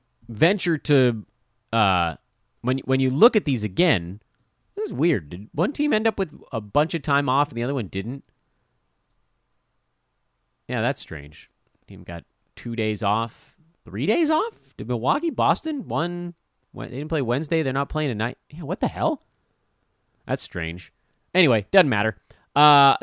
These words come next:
thought for a second that I was doing everything backwards, but I'm not. So the, the total now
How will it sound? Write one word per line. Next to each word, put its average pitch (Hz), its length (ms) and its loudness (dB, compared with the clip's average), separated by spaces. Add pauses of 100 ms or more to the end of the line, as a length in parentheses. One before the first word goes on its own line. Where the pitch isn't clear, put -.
thought 147 140 2
for 143 100 0
a 139 40 0
second 143 280 -2
that 113 80 0
I 107 60 2
was 107 100 -2
doing 131 180 -2
everything 117 260 -2
backwards, 123 380 -2
but 92 120 -4
I'm 101 80 -2
not. 156 260 2 (1300)
So 190 220 6
the, 175 220 6
the 160 120 2
total 269 380 8
now 170 400 0